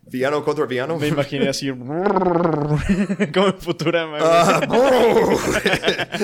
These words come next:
Speaker 1: <laughs> el sonido de Futurama, ¿no? Ah, entonces sí,
Speaker 2: Qué
Speaker 1: no hay
Speaker 2: asco,
Speaker 1: nada
Speaker 2: güey.
Speaker 1: de, "Oh, wow, hicimos algo mal aquí". Es como,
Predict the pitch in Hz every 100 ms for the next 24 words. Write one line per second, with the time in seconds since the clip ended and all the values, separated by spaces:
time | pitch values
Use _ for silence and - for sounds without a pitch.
0 | - 151 160 170 175 160 143 131 135 127
1 | 123 123 123 127 139 - 175 - - -
2 | _ 180 190 180 160 135 113 - - 180
3 | 226 208 214 196 226 175 175 180 170 170
4 | 165 113 156 160 147 143 143 170 160 147
5 | 170 135 131 165 175 160 156 147 127 156
6 | 139 123 143 117 113 113 120 117